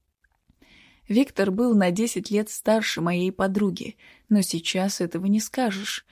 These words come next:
Подтянутый, в отлично сидящем темно-синем костюме, со свежей стрижкой, на темных с проседью волосах. Этот мужчина казался образцом здоровья и благополучия.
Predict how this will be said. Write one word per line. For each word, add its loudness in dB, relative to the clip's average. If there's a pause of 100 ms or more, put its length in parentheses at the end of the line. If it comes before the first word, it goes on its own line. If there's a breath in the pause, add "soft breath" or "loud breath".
(320 soft breath)
Подтянутый, -2
в -4
отлично -2
сидящем -2
темно-синем 0
костюме, 2 (320 loud breath)
со 0
свежей 0
стрижкой, -2 (180)
на 0
темных 2
с -10
проседью -4
волосах. -6 (400 soft breath)
Этот -8
мужчина -2
казался -4
образцом -2
здоровья 0
и -4
благополучия. -4